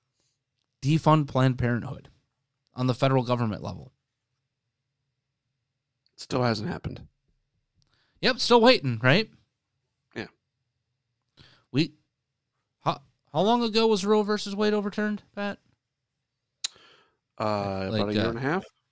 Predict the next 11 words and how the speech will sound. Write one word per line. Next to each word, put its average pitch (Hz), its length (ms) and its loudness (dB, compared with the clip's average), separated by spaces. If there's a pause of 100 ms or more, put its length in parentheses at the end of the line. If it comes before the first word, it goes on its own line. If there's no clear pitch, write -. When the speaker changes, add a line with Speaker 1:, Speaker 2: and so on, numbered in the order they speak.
(520)
Speaker 1:
two 135 140 2
years 190 260 2
ago, 208 280 -2 (260)
almost. 202 400 -8 (380)
Yeah, 151 80 -8
at - 60 -12 (240)
Speaker 2:
Mm-hmm. 113 80 -6
Speaker 1:
least 180 200 2
eighteen 185 280 0
months 185 240 -4
ago. 196 260 -4